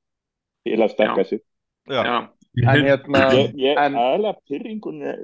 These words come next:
Speaker 1: þú veist, er ósamræmi. Eins og til dæmis þarna með víti, sko, ég er alveg sammála því,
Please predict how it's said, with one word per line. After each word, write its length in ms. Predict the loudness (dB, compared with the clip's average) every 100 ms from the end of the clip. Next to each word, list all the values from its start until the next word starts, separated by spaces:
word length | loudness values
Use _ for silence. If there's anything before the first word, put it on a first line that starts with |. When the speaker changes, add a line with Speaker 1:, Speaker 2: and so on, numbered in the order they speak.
| -8
Speaker 1:
þú 140 | 0 0
veist, 400 | 0 -4 _ _ _ _ _ _ _ _ _ _ _ _ _ _ _
er 140 | 0 2
ósamræmi. 840 | 4 2 -2 0 0 0 -6 -10 -20 _ _ _ _
Eins 160 | -6 -2
og 100 | -2
til 120 | -2 -2
dæmis 240 | -2 -2
þarna 220 | -4 -4 -2
með 180 | -2 -4
víti, 380 | -8 -6 -4 -4
sko, 160 | -4
ég 160 | -2 0
er 80 | 0
alveg 240 | -2 -6
sammála 460 | -8 -8 -6 -8 -10
því, 140 | -10